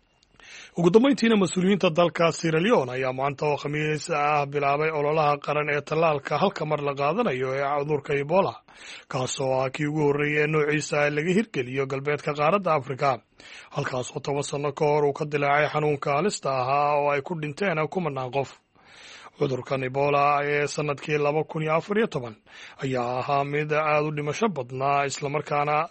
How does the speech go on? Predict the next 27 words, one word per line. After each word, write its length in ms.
dad 160
badan 220
ay 100
ugu 160
dhinteen 400
galbeedka 460
qaaradda 400
Afrika. 480
Hase 260
yeeshee, 560
dalkaasi 720
Sierra 320
Leone 400
ayaa 440
ugu 160
saameyn 440
badnaa, 320
iyadoo 400
ay 240
ku 120
dhinteen 560
ku 140
dhowaad 400
afar 220
kun 180
oo 100
qof, 200